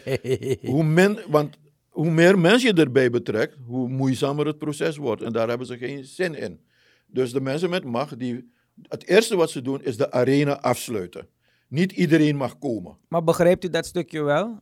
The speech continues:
Speaker 1: Omdat in de tijd van tegenwoordig, hoe alles zo snel gaat, heeft men wel nog tijd om op de oude manier zo langzaam te werk te gaan?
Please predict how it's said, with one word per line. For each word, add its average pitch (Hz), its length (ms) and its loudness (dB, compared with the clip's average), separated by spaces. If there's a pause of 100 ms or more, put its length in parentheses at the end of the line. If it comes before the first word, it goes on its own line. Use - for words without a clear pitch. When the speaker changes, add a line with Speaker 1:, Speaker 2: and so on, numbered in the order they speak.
(140)
Speaker 1:
Omdat 156 480 0 (220)
in 156 200 -6
de 156 120 -4
tijd 160 240 4
van 165 140 2
tegenwoordig, 151 480 2
hoe 135 100 -2
alles 147 300 2
zo 139 120 2
snel 127 440 2
gaat, 98 420 -8 (400)
heeft 180 260 4
men 196 180 -2
wel 170 180 4
nog 151 180 0
tijd 147 340 0
om 143 200 -4
op 131 120 -4
de 143 120 2
oude 139 300 4
manier 131 480 -2
zo 131 240 0
langzaam 127 640 -2
te 139 120 4
werk 135 240 6
te 120 100 -8
gaan? - 380 -12